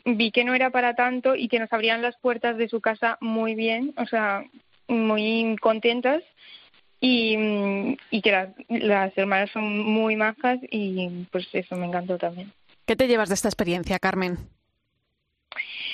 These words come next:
Speaker 1: Eh, pues, pues muchos amigos, la verdad, y, mm,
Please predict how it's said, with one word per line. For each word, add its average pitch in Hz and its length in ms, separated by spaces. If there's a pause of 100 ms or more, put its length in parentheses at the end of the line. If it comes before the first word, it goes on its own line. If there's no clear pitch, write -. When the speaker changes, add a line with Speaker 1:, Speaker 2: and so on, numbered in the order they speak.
(300)
Speaker 1:
Eh, 269 560 (100)
pues, 247 340 (1080)
pues 226 240
muchos 226 400
amigos, 233 460
la 247 120
verdad, 214 320 (880)
y, 262 540
mm, 240 580